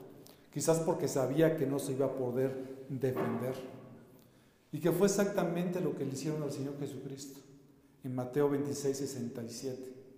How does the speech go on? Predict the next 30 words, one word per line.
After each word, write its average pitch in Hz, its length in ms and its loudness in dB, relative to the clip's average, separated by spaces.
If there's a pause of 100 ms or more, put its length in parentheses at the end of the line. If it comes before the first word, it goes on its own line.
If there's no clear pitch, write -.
(680)
Una 147 220 4
vez 160 220 8
que 151 120 0
ya 147 100 4
lo 147 80 2
estaban 147 320 2
enjuiciando 139 800 -2 (380)
y 127 160 -4
una 147 200 2
vez 147 180 2
que, - 840 0
que, 120 560 -4
que 120 280 -2
el 113 80 -4
Señor 135 320 0
confesó 139 460 -2
que 143 100 2
era 135 100 4
el 131 160 0
Hijo 131 200 -2
de 113 100 -2
Dios, 135 400 -6 (400)
dice 160 260 0
que 175 60 0
entonces 170 540 2
le 151 160 4
escupieron 175 680 0
en 143 120 -2
el 127 160 -2
rostro, 127 560 0